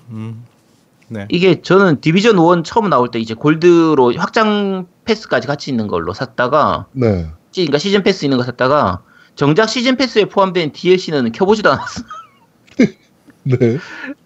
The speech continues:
Speaker 2: 본편 할 때만 실컷 하고 확장 패스가 나왔을 때는 이미 그냥 떨어져 나간 상태여가지고.
Speaker 3: 네.
Speaker 2: 아, 디비전 투 나오기 전에 한번 그건 좀 해보긴 해봐야겠네.
Speaker 3: 네, 그렇습니다.
Speaker 2: 네.
Speaker 3: 자,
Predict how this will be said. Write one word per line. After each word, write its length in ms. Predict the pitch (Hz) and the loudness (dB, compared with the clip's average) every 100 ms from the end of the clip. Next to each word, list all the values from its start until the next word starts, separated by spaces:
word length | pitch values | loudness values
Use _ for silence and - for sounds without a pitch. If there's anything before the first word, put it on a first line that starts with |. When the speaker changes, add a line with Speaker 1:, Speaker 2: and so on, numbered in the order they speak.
| _ - | _ -4
Speaker 2:
본편 300 | 180 226 269 | 0 2 2
할 100 | 233 | 2
때만 160 | 175 143 | 0 -4
실컷 320 | - 170 180 | -8 -8 -4
하고 600 | 151 135 180 123 85 117 - | -4 -2 -2 -2 -4 -10 -6
확장 340 | 226 240 240 | -4 0 -2
패스가 320 | 254 233 190 | -2 0 0
나왔을 280 | 131 139 151 | 2 0 -2
때는 180 | 147 127 | -8 -6
이미 720 | 113 110 139 156 151 131 110 | -6 -6 -6 -4 -2 -2 -2
그냥 480 | - 131 104 92 92 - _ | -2 -2 -2 -4 -12 -18 _
떨어져 240 | - 170 | 0 2
나간 480 | 117 101 113 120 123 | 2 2 0 -2 -4
상태여가지고. 840 | 127 117 120 104 107 104 127 101 - _ 127 | -6 -4 -2 -2 -4 -4 -2 -2 -6 _ 0
Speaker 3:
네. 460 | 110 90 80 78 - | 2 2 0 -6 -12
Speaker 2:
아, 200 | - 52 - | -8 -8 -4
디비전 320 | - 180 202 202 | -2 2 2 4
투 120 | 269 | 4
나오기 260 | 185 196 170 | 4 2 -4
전에 160 | 175 | -6
한번 300 | 143 123 139 | -6 -6 -8
그건 220 | 127 147 156 | -8 -10 -8
좀 180 | - 139 | -10 -4
해보긴 260 | 208 254 190 | -2 -2 -2
해봐야겠네. 400 | 143 151 107 - _ - - _ _ _ _ | 2 2 0 -6 _ -20 -20 _ _ _ _
Speaker 3:
네, 320 | 117 104 90 90 | -2 0 2 -2
그렇습니다. 520 | 95 - 92 80 78 80 139 254 - _ | -6 -8 -12 -8 -6 -2 0 -2 -4 _
Speaker 2:
네. 260 | 95 - 254 - - - - - - - - | -10 -8 -8 -12 -14 -14 -14 -14 -14 -16 -14
Speaker 3:
자, 680 | - 151 101 101 123 214 262 | 0 2 4 4 4 4 2